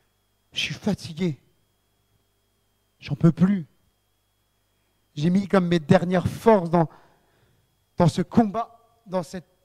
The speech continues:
difficulté, dans cette tempête, et j'en peux plus, Seigneur.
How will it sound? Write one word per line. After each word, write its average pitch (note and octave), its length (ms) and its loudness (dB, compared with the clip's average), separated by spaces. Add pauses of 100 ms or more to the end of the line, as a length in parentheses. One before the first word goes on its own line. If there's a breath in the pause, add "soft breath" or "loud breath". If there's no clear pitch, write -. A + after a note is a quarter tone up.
(120)
difficulté, F#3+ 720 -12
dans F#3+ 140 -10
cette - 320 -20
tempête, G#3+ 420 -2
et F#3+ 60 -4
j'en E3+ 160 0
peux E3+ 160 0
plus, A#3 380 6
Seigneur. F#3 520 -2